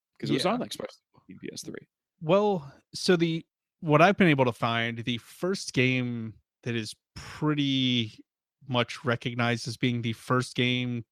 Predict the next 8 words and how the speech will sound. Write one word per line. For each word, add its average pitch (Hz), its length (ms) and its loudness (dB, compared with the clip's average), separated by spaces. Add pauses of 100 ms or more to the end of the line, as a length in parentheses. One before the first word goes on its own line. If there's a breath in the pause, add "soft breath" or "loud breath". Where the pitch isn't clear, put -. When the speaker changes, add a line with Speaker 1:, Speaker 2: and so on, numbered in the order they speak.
(460)
Speaker 2:
first - 260 -2
known 120 460 0
game 127 380 0
to 127 120 0
have 123 360 0
D 131 120 2
L 123 140 2
C 139 380 -2